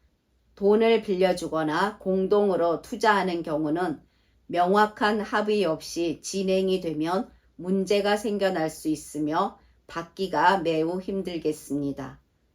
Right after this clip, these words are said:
재테크 하시는 분들 작은 손해는 있겠습니다. 부동산이나 여러 투자 그리고 투기성에 대한 욕심이 생겨날 수도 있는데 신중하지 않은 투자는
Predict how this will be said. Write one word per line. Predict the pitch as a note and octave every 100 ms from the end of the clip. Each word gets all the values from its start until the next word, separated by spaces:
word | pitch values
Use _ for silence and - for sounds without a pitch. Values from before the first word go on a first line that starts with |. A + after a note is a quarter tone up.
| _ _ _
재테크 | - F#3 A3+ G#3 G#3+
하시는 | G3 F#3 G3 F#3 F3
분들 | D3+ D3 D#3+ G#3 A3
작은 | - D#3+ E3 D#3+ F#3 F#3
손해는 | A#3 G3+ G3+ F#3+ F#3 E3
있겠습니다. | C#3 D3 D#3 C#3+ C#3+ C#3+ C3+ D3+ A#3 - _ _ _ _ _
부동산이나 | - G3+ G#3+ A3 A3 G3 F3+ D#3+ F3 - -
여러 | E3+ E3 E3+ E3+ F3
투자 | - G#3+ E3+ C#3 - _
그리고 | F#3+ E3 D#3+ E3+ G#3+
투기성에 | G#3+ A3+ G#3+ A3+ - F#3 F3+ F3
대한 | D#3+ C#3+ D#3+ C#3+ - -
욕심이 | F3+ F3 - G#3 F#3+ F#3 G#3+
생겨날 | G#3 G#3 G3 F#3+ D#3+
수도 | D3+ - D3+ E3
있는데 | D3 D3 C#3 C3+ D#3+ C#3+ - _ _ _ -
신중하지 | - A#3 A#3 A3 A3+ G3 F#3 F#3
않은 | D3 D#3+ E3 E3 C3
투자는 | - F#3+ D#3+ D3 F3+ G#3+